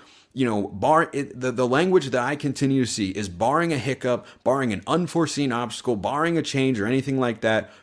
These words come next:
Colorado is going to join the, the Big twelve. So I'm trying to be cautious in my language here, to be honest and open with all of you,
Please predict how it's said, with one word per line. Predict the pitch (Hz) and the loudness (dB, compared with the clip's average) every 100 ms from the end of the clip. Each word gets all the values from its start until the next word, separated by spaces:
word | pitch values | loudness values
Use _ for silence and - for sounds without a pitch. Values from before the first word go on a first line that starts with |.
| - | -6
Colorado | 127 127 120 117 110 107 | 0 2 2 2 2 0
is | 101 | -2
going | 104 104 104 | 0 2 2
to | |
join | 95 95 92 90 | 0 -2 -4 -4
the, | 98 90 | -6 -6
the | - 90 | -6 -8
Big | 85 80 | -8 -10
twelve. | - 69 - | -8 -8 -4
So | 104 95 | -2 0
I'm | - | 0
trying | - 139 127 | 0 0 0
to | |
be | 117 104 | -2 -2
cautious | - 113 110 104 | -2 -2 -2 -4
in | 98 | -2
my | 90 | -4
language | 90 123 170 160 | -2 0 0 0
here, | 185 202 202 - _ | 2 0 -2 -20 _
to | 123 | -2
be | 117 110 107 101 - | 0 0 -2 -4 -6
honest | 107 120 120 - - | -4 -2 -4 -4 -6
and | 107 | -4
open | 113 107 117 | -2 0 0
with | 104 101 | 0 -2
all | 107 110 | -4 -2
of | 104 90 | -2 0
you, | 131 196 | 2 2